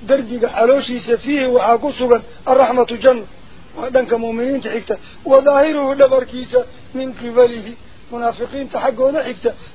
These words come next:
alcadaabu, naar huraysa wa. Halkoo derbi waay. Dhankan waa ku hura, munaafiqiin u xiga, dhankaasna janno wa. Yunaaduunahum,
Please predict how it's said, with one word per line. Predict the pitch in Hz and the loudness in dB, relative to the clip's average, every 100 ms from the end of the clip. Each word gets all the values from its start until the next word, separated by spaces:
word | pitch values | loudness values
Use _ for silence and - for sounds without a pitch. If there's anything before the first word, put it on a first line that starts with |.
| - | -2
alcadaabu, | 285 226 240 247 233 | 0 2 2 2 0
naar | 240 240 | 0 0
huraysa | 208 220 220 220 | 2 2 4 2
wa. | 190 - - - | 0 -8 -20 -8
Halkoo | 233 226 320 | -6 -2 -2
derbi | 285 269 262 | 0 0 2
waay. | 262 196 - - - - | 2 2 0 -18 -6 2
Dhankan | 277 254 254 240 | 4 4 4 4
waa | 233 | 2
ku | 302 | 0
hura, | 277 254 233 220 - - | 2 4 2 -2 -18 -12
munaafiqiin | 240 233 226 226 - 302 | -6 -4 -4 -6 -6 -2
u | 294 | -2
xiga, | 277 240 233 - - - | -4 0 0 -2 -16 -6
dhankaasna | 247 240 233 220 226 208 | -2 0 0 -2 -4 -2
janno | 208 233 233 190 | 0 0 0 0
wa. | - - - - - 175 | -4 -18 -20 -20 -18 -10
Yunaaduunahum, | 208 214 - 220 214 180 | -4 -4 -4 -6 -6 -8